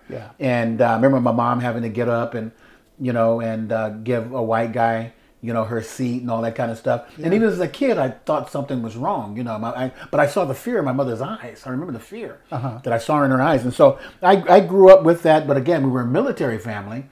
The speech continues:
Speaker 1: Mm-hmm.
Speaker 2: So wherever my father went, we went.
Speaker 1: Right.
Speaker 2: Okay. And so my father traveled to Japan. You know, I spent three, three years in Japan,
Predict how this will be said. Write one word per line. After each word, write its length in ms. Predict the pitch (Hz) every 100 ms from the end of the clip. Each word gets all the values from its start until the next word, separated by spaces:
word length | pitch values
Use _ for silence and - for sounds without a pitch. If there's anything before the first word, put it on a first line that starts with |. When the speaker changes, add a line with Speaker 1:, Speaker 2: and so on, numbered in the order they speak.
| _
Speaker 1:
Mm-hmm. 580 | 143 131 110 143 - 139
Speaker 2:
So 420 | 139 143 131 123 - -
wherever 380 | 127 143 175 185
my 180 | 151 135
father 420 | - 220 214 143
went, 280 | 131 131 139
we 200 | 170 254
went. 300 | 143 98 - _ _ _ _ _
Speaker 1:
Right. 300 | 131 127 117
Speaker 2:
Okay. 420 | 139 135 151 143 143 - -
And 240 | 147 131
so 200 | 120 139
my 140 | 123 185
father 560 | 185 170 180 135 120 104
traveled 420 | - 151 143 135 113
to 120 | 123
Japan. 760 | 95 101 127 131 139 147 151 - _ _ _ -
You 80 |
know, 140 | 120 113
I 80 | 123
spent 360 | - 143 113
three, 420 | 123 135 139 139
three 240 | 135 139 143
years 320 | 135 139 131
in 80 | 123
Japan, 560 | 113 135 131 143 151